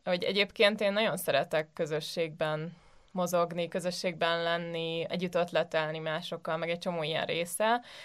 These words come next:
De egyébként igen, azt tudom mondani, hogy sokszor ez a szűrő, ez a nagyon erős szűrő volt az, ami akadályozta, hogy én mondjuk szabadon kommunikáljak. Hogy egyszerűen így magamat, ö, cenzúráztam sok esetben.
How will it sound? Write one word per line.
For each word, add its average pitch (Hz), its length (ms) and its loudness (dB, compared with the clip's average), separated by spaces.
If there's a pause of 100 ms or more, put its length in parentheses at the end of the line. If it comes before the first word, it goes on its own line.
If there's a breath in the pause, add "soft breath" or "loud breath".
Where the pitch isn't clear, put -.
(160 loud breath)
De 185 100 0
egyébként 202 400 2
igen, 202 280 4
azt 190 180 2
tudom 185 240 0
mondani, 180 360 0
hogy 190 220 0
sokszor 185 440 4
ez 180 160 4
a 190 40 0
szűrő, 180 540 0
ez 156 160 2
a 170 40 -4
nagyon 180 220 2
erős 156 280 2
szűrő 160 480 -2
volt 156 260 2
az, 165 160 4
ami 196 180 2
akadályozta, 165 880 2
hogy 170 260 -4
én 165 240 -4
mondjuk 170 240 -6
szabadon 151 400 2
kommunikáljak. - 840 -4 (840 loud breath)
Hogy 180 180 4
egyszerűen 185 580 4
így 180 120 2
magamat, 175 640 4
ö, 160 240 4
cenzúráztam 170 1080 2
sok 160 200 -6
esetben. 160 680 0